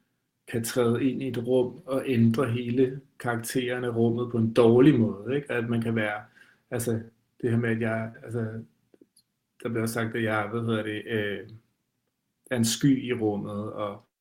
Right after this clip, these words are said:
hvad hedder det, der er, hvad hedder det, at der er et, et hav af stoffer, og der er, altså, der er mange <laughs> ting i det nummer, ikke? Altså, det er ligesom om, så det er jo et,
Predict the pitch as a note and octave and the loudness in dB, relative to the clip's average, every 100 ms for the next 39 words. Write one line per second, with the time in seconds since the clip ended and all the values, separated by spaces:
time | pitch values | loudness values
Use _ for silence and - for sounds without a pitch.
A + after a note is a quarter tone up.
0 | _ _ B2 A2+ A#2 A2+ A2 A#2 G#2+ A2 | _ _ -2 2 2 2 0 0 0 0
1 | G#2+ A2+ A2+ A2+ G#2+ G#2+ G#2+ - A2+ A#2 | -2 -2 -2 0 -2 -4 -6 -8 -4 -2
2 | A2+ A2+ - - - C3+ A2+ A2 B2 A#2+ | -2 -4 -16 -18 -8 -6 -4 -2 0 2
3 | B2 B2 B2 A2+ - A2+ G#2+ A#2+ A2+ A#2 | 2 0 -4 -4 0 0 0 -4 -6 -6
4 | A2+ A2 A2 A#2 A#2+ A2+ A2+ A2 A#2+ A2+ | -6 -2 -2 -4 -2 0 2 2 2 2
5 | - A#2 A#2 - C3+ A2+ A2+ B2+ B2+ B2 | 0 -2 -4 -8 -8 -10 -10 -10 -8 -4
6 | B2 A#2+ B2+ B2+ A#2 C3+ B2 - - - | -4 2 2 2 0 -2 -2 -6 -20 -20
7 | - - _ _ _ _ - A3+ - - | -20 -20 _ _ _ _ -16 -16 -14 -10
8 | - C3 C3 C3+ C3 | -4 0 4 4 2